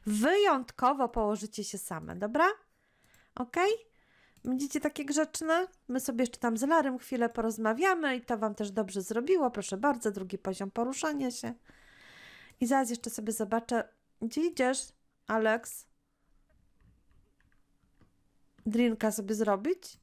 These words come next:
Czy do toalety? Aha, zobaczyć, jak wyglądasz. Okej. <laughs> Czy w ogóle ktoś zadbał o nasze pranie? Ta, zadbał,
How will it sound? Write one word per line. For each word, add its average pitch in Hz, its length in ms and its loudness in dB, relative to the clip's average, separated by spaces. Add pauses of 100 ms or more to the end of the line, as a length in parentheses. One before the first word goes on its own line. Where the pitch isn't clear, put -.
(180)
Czy 226 100 -14
do 233 100 2
toalety? 196 600 0 (1600)
Aha, 202 320 -2 (180)
zobaczyć, 247 520 -2
jak 220 140 0
wyglądasz. 185 720 -4 (1200)
Okej. 320 460 0 (920)
<laughs> - 1040 -6
Czy 311 120 2
w 262 80 -4
ogóle 427 320 2
ktoś 320 260 0
zadbał 277 400 2
o 247 100 2
nasze 262 300 0
pranie? 226 680 2 (340)
Ta, 214 320 6
zadbał, 180 760 2